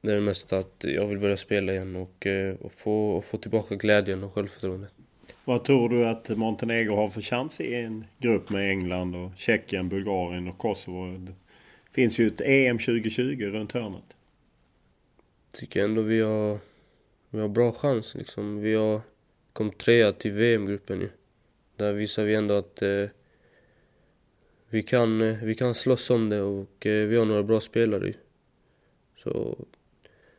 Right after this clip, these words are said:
Speaker 1: det är jätte-, det är jättefin grupp också. Alla är,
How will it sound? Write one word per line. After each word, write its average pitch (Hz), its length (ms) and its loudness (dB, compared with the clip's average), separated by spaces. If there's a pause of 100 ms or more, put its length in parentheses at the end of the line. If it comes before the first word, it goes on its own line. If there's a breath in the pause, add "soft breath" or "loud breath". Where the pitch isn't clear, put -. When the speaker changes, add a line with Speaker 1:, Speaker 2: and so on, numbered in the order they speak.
(120 soft breath)
Speaker 1:
det 110 100 6
är 113 40 8
jätte-, 110 560 6 (180)
det 98 200 -4
är - 20 4
jättefin 101 400 -2
grupp 101 320 -2
också. 95 320 -4 (760 soft breath)
Alla 104 300 4
är, 98 380 4